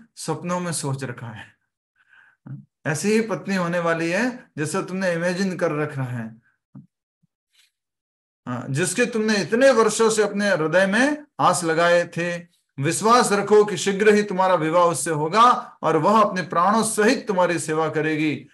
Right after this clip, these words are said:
और फिर कहा कि तुम्हारे को उस पत्नी से नौ पुत्रियां प्रक-, पैदा होगी, जन्म लेगी और आगे जो है वो, अ, प्रजा का विस्तार करेगी।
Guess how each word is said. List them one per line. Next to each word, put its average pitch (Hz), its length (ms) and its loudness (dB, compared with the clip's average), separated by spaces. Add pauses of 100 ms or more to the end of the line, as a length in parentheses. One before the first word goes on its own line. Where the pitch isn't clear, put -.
(300)
और 143 280 2
फिर 156 140 -4
कहा 180 380 2 (440)
कि 160 80 -4
तुम्हारे 175 380 2
को 190 180 -2
उस 165 260 -6
पत्नी 170 400 -8
से 254 440 2 (140)
नौ 170 160 0
पुत्रियां 190 460 2
प्रक-, 185 420 -6
पैदा 165 240 2
होगी, 170 300 -2
जन्म 170 360 -2
लेगी 185 600 -4 (220)
और 156 220 4
आगे 156 300 2
जो 160 180 -2
है 156 140 -2
वो, 208 480 -2 (160)
अ, 127 240 -2
प्रजा 156 500 -2
का 202 540 -2
विस्तार 135 380 -4
करेगी। 113 420 -10